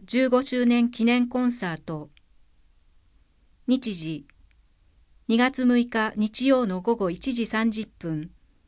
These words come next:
一時間前に会場。場所、市民センター、マリンホール。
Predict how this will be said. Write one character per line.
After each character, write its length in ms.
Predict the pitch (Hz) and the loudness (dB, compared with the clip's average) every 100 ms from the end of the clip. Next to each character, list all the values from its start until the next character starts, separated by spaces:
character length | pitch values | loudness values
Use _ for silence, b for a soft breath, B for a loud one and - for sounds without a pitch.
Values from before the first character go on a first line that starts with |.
| _ _ _ _ _ 202 | _ _ _ _ _ -10
一 220 | 190 226 | -6 -4
時 100 | 240 | -2
間 220 | 240 233 | 0 0
前 200 | 233 214 | 0 -2
に 120 | 165 | -6
会 240 | 175 160 160 | -6 -8 -6
場。 380 | 160 151 151 _ _ _ _ _ _ _ _ _ - _ _ - | -8 -10 -12 _ _ _ _ _ _ _ _ _ -20 _ _ -8
場 120 | 196 | -6
所、 320 | - 208 - - _ _ _ _ - _ _ _ _ - | -2 -4 -4 -12 _ _ _ _ -20 _ _ _ _ -6
市 160 | 240 | 2
民 200 | 254 262 | 4 4
セ 200 | 269 247 | 0 0
ン 100 | 240 | -2
タ 120 | 240 170 | -4 -8
ー、 220 | 151 160 _ _ _ _ _ _ | -8 -10 _ _ _ _ _ _
マ 120 | 196 202 | -4 0
リ 160 | 233 | 2
ン 60 | 233 | 0
ホ 220 | 226 202 | -2 -6
ー 40 | |
ル。 240 | 165 147 | -6 -10